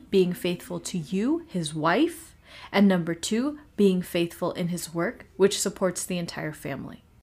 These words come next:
Anything extra is extra and fantastically extra. But those are the two basics of a faithful Catholic husband: fidelity to his wife and perseverance in his work.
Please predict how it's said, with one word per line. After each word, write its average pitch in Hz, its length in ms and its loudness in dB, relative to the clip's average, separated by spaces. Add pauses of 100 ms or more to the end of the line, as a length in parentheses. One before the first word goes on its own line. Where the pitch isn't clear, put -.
(400)
Anything 262 420 6
extra 285 600 2
is 269 320 4
extra - 460 -6 (120)
and 285 320 8 (120)
fantastically 226 1160 0 (140)
extra. - 480 -6 (420)
But 208 200 2
those 220 220 8
are 294 140 6
the 262 120 2
two 254 360 -2
basics 202 600 2
of 190 180 -6
a 190 80 -4
faithful 208 680 -4
Catholic 185 580 -4
husband: - 440 -8 (300)
fidelity 208 760 2
to 226 160 -10
his 180 240 -4
wife 175 680 0 (380)
and 196 180 2
perseverance 202 760 0
in 190 80 -4
his 170 200 -6
work. - 500 -12